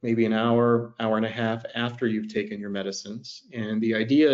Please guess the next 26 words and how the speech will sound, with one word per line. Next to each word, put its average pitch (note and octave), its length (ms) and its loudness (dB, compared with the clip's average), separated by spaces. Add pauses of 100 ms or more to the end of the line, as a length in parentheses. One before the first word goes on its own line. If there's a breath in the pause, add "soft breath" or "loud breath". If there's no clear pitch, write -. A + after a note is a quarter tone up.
(120)
is A2 320 -4
that G#2 260 0
we're G#2+ 140 -6
scoring B2+ 680 2
your A2+ 160 2
movement B2+ 560 2
function - 640 -8 (500)
just - 240 4
to - 80 0
see D3+ 200 2
that G#2+ 180 2
there's A#2+ 180 4
a G2+ 60 2
difference A#2 440 -2
between - 380 -10
those - 220 -10
two - 160 -12
states. - 560 -10
Because A#2 260 -2
as G#2 140 0
I G#2 60 0
mentioned, A2+ 440 2
the G#2+ 40 -2
best B2+ 340 2
prediction A2 480 -2
of G2+ 180 -8